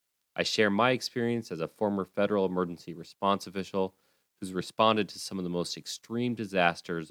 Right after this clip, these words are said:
over the past decade. I now lead a private emergency management firm called Doberman Emergency Management that focuses on emergency planning, mitigation, and response. This podcast is brought to you by L three Harris.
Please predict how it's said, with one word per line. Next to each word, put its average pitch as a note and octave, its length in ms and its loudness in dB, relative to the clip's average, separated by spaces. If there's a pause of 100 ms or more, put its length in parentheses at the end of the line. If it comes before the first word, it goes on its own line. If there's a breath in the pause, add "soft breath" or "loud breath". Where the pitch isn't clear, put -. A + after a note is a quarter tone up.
over D#2+ 140 -10
the D2+ 80 -8
past - 400 -10
decade. E2 460 -8 (580)
I F2 60 2
now A#2 320 4
lead A#2 260 2
a E2+ 160 -4
private G#2 520 0
emergency F#2 540 -4
management G2 540 -2
firm F2+ 320 0
called D2+ 340 -4
Doberman F2 380 0
Emergency D#2+ 480 -8
Management A2 560 -4 (380)
that F2 160 -2
focuses F2+ 500 -2
on D#2+ 420 0
emergency E2 460 -6
planning, F#2+ 580 -2
mitigation, E2 680 -4
and D2+ 100 -14
response. - 680 -16 (840)
This F3 220 0
podcast G#2 720 0
is F2 100 -8
brought A2+ 320 0
to - 140 -6
you F2+ 80 -2
by D#2+ 380 -2 (140)
L A#2+ 280 0
three A2 440 -6
Harris. F2 720 -6